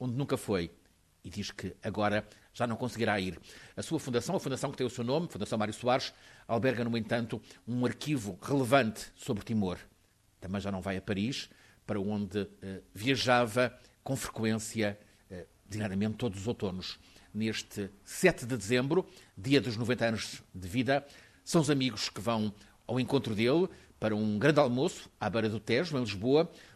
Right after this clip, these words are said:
Muitos viajam de longe, como, por exemplo, Fernando Henrique Cardoso, que voou de São Paulo a Lisboa,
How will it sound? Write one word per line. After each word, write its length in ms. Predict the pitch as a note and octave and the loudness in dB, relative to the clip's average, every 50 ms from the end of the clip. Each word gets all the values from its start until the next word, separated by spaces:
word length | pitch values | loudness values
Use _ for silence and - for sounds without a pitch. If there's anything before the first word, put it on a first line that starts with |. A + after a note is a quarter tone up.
| - - | -8 -2
Muitos 400 | C#3 E3+ G3 G3 F3+ - D#3 B2+ | 2 4 4 4 2 0 -2 -4
viajam 400 | A#2 A#2 C3+ D3 C3+ G#2+ C#3 C3 | -2 4 4 4 4 4 0 0
de 80 | A2 | 2
longe, 300 | A2+ A2+ A#2+ - F#3+ - | 2 2 2 2 -2 -2
como, 160 | - - D3 C3+ | -2 -2 -2 0
por 140 | - C#3 | 0 -2
exemplo, 600 | C3 A2+ G#2 C3 B2+ B2 G#2+ G#2 A2+ A2+ G#2+ G#2+ - - - - - _ _ _ - | -2 0 0 0 0 0 -2 -2 0 0 0 0 -2 -14 -20 -20 -20 _ _ _ -16
Fernando 400 | - - C#3 A#2+ C3+ C#3+ B2 B2 | -12 -8 -6 -2 0 0 2 2
Henrique 180 | A#2 A2+ A#2+ | 0 0 -2
Cardoso, 540 | - - A#2 G2 G2 G2+ G#2 G2 G#2 D#3+ D#3+ - - - - _ _ - | -2 -2 -2 0 2 0 0 0 -2 -6 -6 -6 -12 -20 -20 _ _ -10
que 100 | - G#2 | -8 -6
voou 340 | G2 A2 A#2 A#2+ A#2+ A#2 | -4 -2 0 2 2 2
de 80 | - - | 0 0
São 180 | - E3 D#3 C#3+ | 2 2 2 4
Paulo 360 | - C#3 C3 B2+ C3+ C#3 D3 | 6 8 8 8 8 6 4
a 20 | |
Lisboa, 540 | C#3 B2 G2 F2+ F#2 A2 G#2+ G#2+ A2+ A2+ | 2 2 0 0 2 4 6 6 4 4